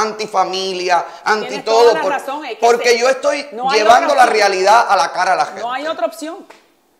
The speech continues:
Speaker 2: no hay otra opción.
Speaker 1: Pero ¿y no será todo este éxodo, María Elvira,
Speaker 2: Sí.
Speaker 1: la intención de dañar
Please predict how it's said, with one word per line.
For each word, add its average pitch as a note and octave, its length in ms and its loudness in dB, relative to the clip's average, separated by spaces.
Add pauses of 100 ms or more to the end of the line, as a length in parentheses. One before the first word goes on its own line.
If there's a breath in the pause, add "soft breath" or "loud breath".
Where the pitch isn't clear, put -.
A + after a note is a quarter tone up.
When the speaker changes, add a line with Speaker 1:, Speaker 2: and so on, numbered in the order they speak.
(140)
Speaker 2:
no G#3 200 -8
hay B3+ 120 -8
otra A3+ 180 -12
opción. - 340 -18 (200)
Speaker 1:
Pero G#3+ 180 -2
¿y G#3+ 80 -4
no A#3+ 220 -4
será E3 500 0
todo G3 280 -2
este E3 360 -6
éxodo, C#3 640 -14
María A#2 220 -8
Elvira, A2+ 500 -12
Speaker 2:
Sí. - 260 -20 (420)
Speaker 1:
la D#3+ 180 -4
intención D#3 920 -8
de C#3 120 -6
dañar C3+ 760 -8